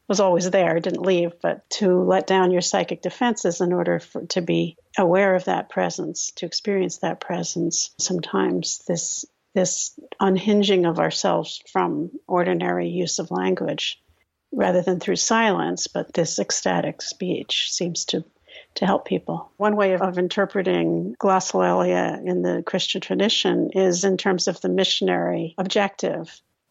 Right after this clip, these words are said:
to be able to speak the languages so that you can go to the ends of the earth and bring the gospel. There's also a kind of mythic dimension to it of reversing the curse of Babel, you know, that you can cut across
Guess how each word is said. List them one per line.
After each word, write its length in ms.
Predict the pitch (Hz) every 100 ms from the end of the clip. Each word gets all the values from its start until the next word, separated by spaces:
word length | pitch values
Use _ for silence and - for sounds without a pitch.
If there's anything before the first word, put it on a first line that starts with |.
| _
to 100 | -
be 200 | 170 190
able 240 | 190 196 190
to 80 | 180
speak 420 | - 220 220 -
the 80 | 185
languages 720 | 180 185 202 185 - 175 175
so 100 | 185
that 240 | 175 175
you 60 | 175
can 160 | - 180
go 160 | 190
to 100 | 190
the 180 | 180 180
ends 260 | 175 175 175
of 80 |
the 100 | 180
earth 260 | 208 226 -
and 120 | 175
bring 200 | 180 170
the 100 | 175
gospel. 680 | 175 180 - - - 160 - _ - - - -
There's 220 | 226 214
also 280 | 233 - 214
a 60 |
kind 240 | - 220 185
of 140 | 175
mythic 300 | 214 226 -
dimension 480 | 208 196 196 - 202
to 180 | - 202
it 80 | 185
of 260 | 180 196
reversing 580 | 185 170 190 185 208 185
the 100 | 180
curse 420 | - 196 185 -
of 160 | 165 -
Babel, 480 | 180 185 170 160 170
you 100 | 165
know, 160 | 170
that 140 | 165 -
you 100 | 170
can 200 | - 180
cut 180 | - 185
across 520 | 180 185 175 -